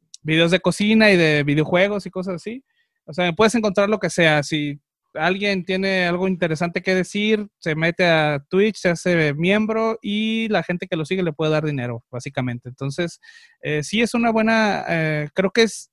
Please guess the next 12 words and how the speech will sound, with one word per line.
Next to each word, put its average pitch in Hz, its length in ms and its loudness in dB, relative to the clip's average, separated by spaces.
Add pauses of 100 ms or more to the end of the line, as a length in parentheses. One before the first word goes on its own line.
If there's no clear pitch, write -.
mejor, 180 600 2
podría 202 260 0
ser 220 160 -2
mejor 220 320 -2
este 208 220 -8
tipo 208 280 -8
de, 180 280 0
de 151 120 -4
producciones 156 640 -4
para 165 220 -6
las 143 200 -4
bandas, 185 600 -6